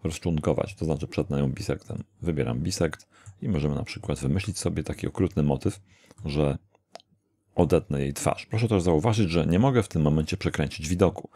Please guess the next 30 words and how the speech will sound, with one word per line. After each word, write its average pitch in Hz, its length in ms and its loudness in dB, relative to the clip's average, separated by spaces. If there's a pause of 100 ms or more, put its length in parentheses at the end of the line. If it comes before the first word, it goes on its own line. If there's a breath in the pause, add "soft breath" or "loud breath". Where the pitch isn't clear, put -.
(400 loud breath)
Jestem 90 260 2
w - 80 -6
trybie 87 280 2
bisekt 78 540 -4
i 92 60 2
mogę 85 240 4
teraz 78 300 0
tylko - 300 0
i - 100 2
wyłącznie 80 540 2
narysować 80 800 4
jakąś 76 380 -2
linię 80 360 4
cięcia. 73 480 -2 (500 loud breath)
Nacisnę 82 400 0
Escape, 82 400 2
aby 76 120 6
wyjść 80 240 4
z - 60 -8
tego 71 200 0
trybu, 78 400 0
obrócę 85 420 4
trochę 65 340 -2
mój 67 160 0
widok, 67 380 0 (280)
spróbujmy 78 440 2
odciąć - 360 -4
jej 71 100 -4
tą 71 160 -4
czaszkę 78 400 0